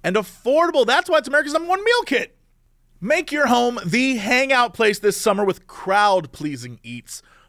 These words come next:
from backyard bratwurst to some delicious key lime pie. The HelloFresh Market makes it so much easier to just grab various ingredients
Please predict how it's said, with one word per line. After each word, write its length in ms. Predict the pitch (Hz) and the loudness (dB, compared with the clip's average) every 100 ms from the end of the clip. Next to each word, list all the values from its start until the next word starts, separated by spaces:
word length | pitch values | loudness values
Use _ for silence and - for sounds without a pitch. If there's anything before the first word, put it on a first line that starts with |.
| - | -6
from 320 | 175 127 113 | -6 -6 -6
backyard 640 | 156 170 - 160 127 117 | -4 -4 -2 0 0 -4
bratwurst 960 | 170 208 208 - 175 185 190 196 - - _ _ _ - | -2 2 2 0 0 2 0 -2 -10 -18 _ _ _ -2
to 640 | 170 160 151 147 147 143 - | 2 4 4 2 0 -4 -6
some 200 | - 160 | -6 -2
delicious 380 | 160 185 151 | 0 0 -2
key 300 | - - 202 | -8 -10 -4
lime 320 | 190 165 147 120 | 0 0 0 -6
pie. 720 | - - 254 247 226 233 226 - _ _ _ | -12 -2 2 2 2 -2 -6 -12 _ _ _
The 100 | 202 | -2
HelloFresh 460 | 196 247 - 220 165 | 2 2 2 -2 -2
Market 440 | 165 160 170 147 _ _ _ | -2 -2 -4 -8 _ _ _
makes 240 | 170 196 202 | -4 -2 -4
it 100 | 156 | -8
so 340 | - 220 220 | -2 0 0
much 220 | 214 190 - | -4 -8 -10
easier 480 | 185 180 170 165 160 | -8 -4 -2 -2 -2
to 100 | 131 | -10
just 240 | 139 117 | -14 -10
grab 500 | 139 143 165 185 175 | -6 -2 2 2 2
various 300 | 180 185 180 | 2 2 0
ingredients 640 | 180 170 190 190 185 - | -4 -4 -4 -4 -6 -10